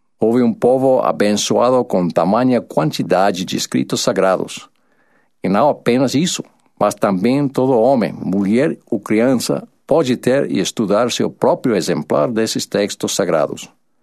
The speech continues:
a maioria em seu próprio idioma. Como teria sido incrível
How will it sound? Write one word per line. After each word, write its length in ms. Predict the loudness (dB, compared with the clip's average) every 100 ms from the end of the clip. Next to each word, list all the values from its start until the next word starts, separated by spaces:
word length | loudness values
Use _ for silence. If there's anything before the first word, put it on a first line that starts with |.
| _ _ _ _ _ _ -4
a 80 |
maioria 580 | 0 2 2 2 2 2
em 60 | 0
seu 220 | 0 -4
próprio 460 | 0 0 2 0 0
idioma. 500 | 0 0 -2 -4 -10 _ _ _ _ _ _ _ _ _ -4
Como 300 | -2 0 0
teria 400 | 2 2 4 2
sido 300 | 2 2 2
incrível 760 | 0 -2 0 2 4 2 -2